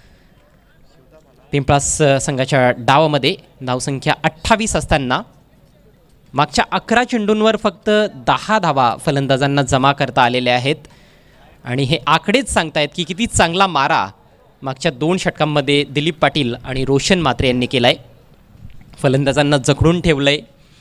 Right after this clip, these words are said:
कुठलाही अवांतर चेंडू टाकला गेलेला नाही. पहिल्या षटकामध्ये देखील कुठली extra धाव गोलंदाजांनी खर्च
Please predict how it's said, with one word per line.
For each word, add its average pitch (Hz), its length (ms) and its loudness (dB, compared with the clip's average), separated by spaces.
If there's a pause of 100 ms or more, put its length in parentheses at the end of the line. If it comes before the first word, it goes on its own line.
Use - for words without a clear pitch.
(200)
कुठलाही 143 360 -2 (100)
अवांतर 165 440 2
चेंडू 175 640 0 (840)
टाकला 147 340 2
गेलेला 135 320 0
नाही. 131 280 -2 (1160)
पहिल्या 185 240 2
षटकामध्ये 214 380 -4
देखील 202 320 0
कुठली 175 340 0
extra 175 400 0
धाव 151 300 0
गोलंदाजांनी 151 540 0
खर्च 156 240 0